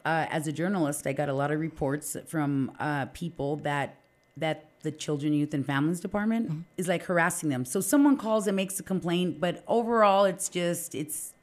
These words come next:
Speaker 1: it's, it's not really abuse 'cause, uh, 'cause they get a lot of calls. And so they take these kids away from these families.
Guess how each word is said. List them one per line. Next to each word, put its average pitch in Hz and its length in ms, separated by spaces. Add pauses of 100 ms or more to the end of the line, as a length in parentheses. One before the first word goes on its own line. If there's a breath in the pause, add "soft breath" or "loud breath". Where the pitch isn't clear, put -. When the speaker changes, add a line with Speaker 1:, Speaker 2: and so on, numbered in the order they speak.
(220)
Speaker 1:
it's, - 360 (280)
it's - 180
not 190 220
really 190 260
abuse 160 380
'cause, 151 240
uh, 143 100 (240)
'cause 151 140
they 156 100
get 156 140
a - 20
lot 143 180
of 151 120
calls. 139 340 (840 loud breath)
And 202 200
so 226 100
they 196 140
take 254 300
these 233 200
kids 233 300
away 185 240
from 185 240
these 165 180
families. 190 600